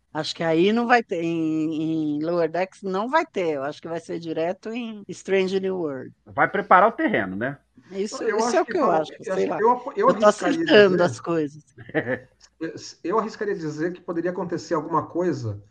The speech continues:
Speaker 3: no season finale dessa temporada, no décimo episódio. Porque nós vamos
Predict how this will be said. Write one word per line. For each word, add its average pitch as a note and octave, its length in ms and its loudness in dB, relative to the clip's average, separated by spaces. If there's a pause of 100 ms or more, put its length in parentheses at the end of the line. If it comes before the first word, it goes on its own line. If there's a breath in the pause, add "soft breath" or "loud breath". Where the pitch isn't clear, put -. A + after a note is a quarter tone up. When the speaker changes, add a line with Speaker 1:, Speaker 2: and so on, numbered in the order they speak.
(140)
Speaker 3:
no C#3 220 -4
season F3 500 -6
finale E3 380 -2
dessa D#3+ 180 -4
temporada, D3+ 380 -2
no A#2+ 100 0
décimo C#3+ 320 0
episódio. C3 520 -4 (260 soft breath)
Porque D#3 140 0
nós D#3 160 4
vamos - 420 -2